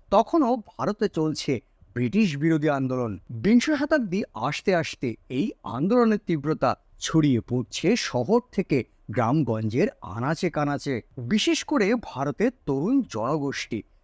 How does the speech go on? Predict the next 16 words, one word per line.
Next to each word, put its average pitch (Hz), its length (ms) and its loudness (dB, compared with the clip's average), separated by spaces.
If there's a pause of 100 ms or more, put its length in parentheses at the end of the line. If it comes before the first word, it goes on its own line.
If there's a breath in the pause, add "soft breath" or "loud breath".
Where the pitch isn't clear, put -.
যাদের 226 320 2
কিনা 240 260 2 (260)
চিন্তা 185 320 -2
চেতনা 202 280 -2
জুড়ে 180 240 0
রয়েছে 165 400 -2 (400)
ভারতের 123 540 -4
স্বাধীনতার 139 720 0 (120)
আকাঙ্ক্ষা। 160 680 -2 (1120)
আর 247 180 4
এই 269 180 2
স্বাধীনতার 214 640 -2
আকাঙ্ক্ষা 165 500 -2 (340)
যেন 113 280 -2 (280)
তীব্র 143 340 -2
থেকে 151 300 -2